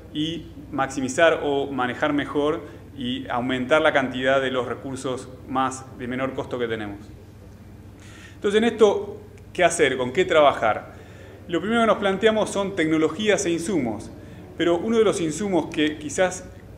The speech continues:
eh, menos tenemos en cuenta cuando trabajamos en el campo, porque es gratis, pero tiene, eh, un valor muy importante, es el tiempo. El tiempo que si nosotros lo malgastamos y lo, no lo usamos debidamente,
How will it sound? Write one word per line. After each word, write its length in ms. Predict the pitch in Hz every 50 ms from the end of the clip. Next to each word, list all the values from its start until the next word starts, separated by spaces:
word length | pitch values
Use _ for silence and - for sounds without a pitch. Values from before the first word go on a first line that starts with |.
| - - - - - -
eh, 120 | 139 127
menos 320 | 127 147 180 202 202 170 -
tenemos 300 | 175 165 170 160 - -
en 160 | 131 131 131
cuenta 640 | 175 190 196 185 170 180 180 175 170 - - - -
cuando 400 | - 135 127 127 127 123 123 120
trabajamos 400 | 127 127 123 127 170 170 151 160
en 60 | 156
el 100 | 151 147
campo, 500 | 180 180 180 180 180 190 180 185 - - -
porque 380 | 180 123 107 - 151 151 160
es 60 | 151
gratis, 600 | 165 180 208 196 - - 147 131 131 131 - - - - - - - - - -
pero 260 | 131 123 127 123 123
tiene, 520 | - 151 160 160 160 151 147 - - - -
eh, 380 | 139 127 123 123 120 - - -
un 160 | 156 143 139 143
valor 460 | 135 135 147 156 160 160 160 - - -
muy 140 | 147 151 160
importante, 720 | 151 160 165 165 160 185 175 170 170 180 180 175 175 - - - -
es 160 | - - -
el 100 | 160 151
tiempo. 500 | 147 180 170 147 127 110 - 101 95 95 - - - - - - - - - - - - -
El 180 | 143 143 147
tiempo 640 | 143 190 196 196 196 196 196 190 190 190 196 - - -
que 320 | 156 143 147 143 143 143
si 160 | - - 147
nosotros 340 | 139 139 131 175 170 170 151
lo 120 | 139 143 139
malgastamos 760 | 143 143 139 143 135 139 185 180 180 175 170 175 - - - - - -
y 80 | 139
lo, 300 | 127 131 131 131 - -
no 100 | 143 175
lo 100 | 180 170
usamos 360 | 156 - - 175 165 160 147
debidamente, 800 | 139 147 151 156 160 160 156 165 160 160 147 160 160 160 156